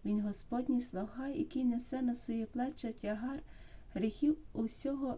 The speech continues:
людства. Він той, хто відкупив, примирив людей із Богом Отцем жертвою свого життя, встановивши новий завіт у своїй крові,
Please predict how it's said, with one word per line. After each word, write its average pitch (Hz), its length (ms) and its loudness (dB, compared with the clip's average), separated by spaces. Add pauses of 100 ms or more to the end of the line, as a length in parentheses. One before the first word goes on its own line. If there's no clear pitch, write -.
людства. 214 560 -2 (1120)
Він 208 160 4
той, 285 280 6
хто 240 340 2 (460)
відкупив, 226 600 2
примирив 220 640 2
людей 226 320 0
із - 240 -2
Богом 233 400 0
Отцем 254 500 -2 (480)
жертвою 226 560 0
свого 220 340 -2
життя, 208 500 -6 (880)
встановивши 208 720 -2
новий 202 340 0
завіт 208 460 -4 (600)
у 208 80 -2
своїй 202 340 -2
крові, 190 520 -6